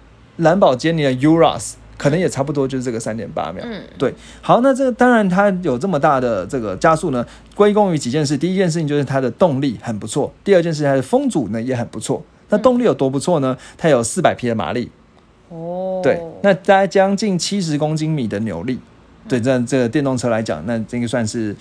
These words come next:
Speaker 1: 看起来也算不错啦。那它的风阻呢，为什么说不错呢？因为风阻呢，它只有零点二七C D而已。
Speaker 2: 嗯。
Speaker 1: 那你知道之前讲过说，其实零点三以下都算是不错的。
Speaker 2: 嗯。
Speaker 1: 对，那因为风阻不错的关系呢，所以它的油耗表现，不能讲油耗啦，就续航里程啦，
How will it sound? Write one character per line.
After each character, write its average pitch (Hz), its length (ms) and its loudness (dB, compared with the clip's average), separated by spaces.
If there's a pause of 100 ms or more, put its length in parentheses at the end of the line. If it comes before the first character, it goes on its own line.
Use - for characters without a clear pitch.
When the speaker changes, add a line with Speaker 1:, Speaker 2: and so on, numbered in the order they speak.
(380)
Speaker 1:
看 151 160 0
起 135 80 -2
来 117 60 2
也 110 160 -4
算 160 220 0
不 127 80 -4
错 156 200 2
啦。 113 140 0 (280)
那 240 120 6
它 247 140 4
的 214 100 2
风 262 240 0
阻 185 140 0
呢， 127 120 0
为 170 80 0
什 175 140 -2
么 120 60 -4
说 156 120 -4
不 151 120 -6
错 139 240 -2
呢？ 123 80 -2
因 143 60 -2
为 175 40 0
风 175 240 0
阻 135 140 -2
呢， 113 100 -2
它 131 60 -2
只 139 100 -2
有 123 80 0
零 117 300 -2
点 170 240 0
二 147 180 0
七 120 240 -6
C 117 300 -4
D 110 240 -6
而 92 180 -6
已。 90 80 -10 (220)
Speaker 2:
嗯。 208 220 -16
Speaker 1:
那 226 100 2
你 175 100 2
知 143 80 2
道 175 140 4
之 170 80 -2
前 160 240 -2
讲 113 180 -2
过 127 80 -2
说， 143 100 0
其 139 140 -2
实 156 60 2
零 151 160 0
点 160 120 0
三 135 160 -2
以 127 60 -4
下 123 100 -2
都 123 140 -2
算 120 180 -4
是 117 80 -6
不 95 140 -10
错 95 300 -8
的。 - 160 -16
Speaker 2:
嗯。 233 280 -12
Speaker 1:
对， - 160 -2 (220)
那 240 100 4
因 277 140 6
为 285 80 8
风 262 220 2
阻 185 120 2
不 139 200 -2
错 - 280 0
的 131 120 0
关 139 240 2
系 135 100 -4
呢， 135 100 -2
所 202 160 0
以 190 40 2
它 190 100 2
的 180 140 -2
油 131 320 0
耗 156 240 4
表 120 120 -2
现， 156 160 -4
不 208 120 2
能 202 80 2
讲 127 180 2
油 117 180 -2
耗 135 200 4
啦， 104 100 -2
就 165 140 0
续 165 260 0
航 131 180 0
里 117 140 -2
程 104 220 -4
啦， 120 160 -4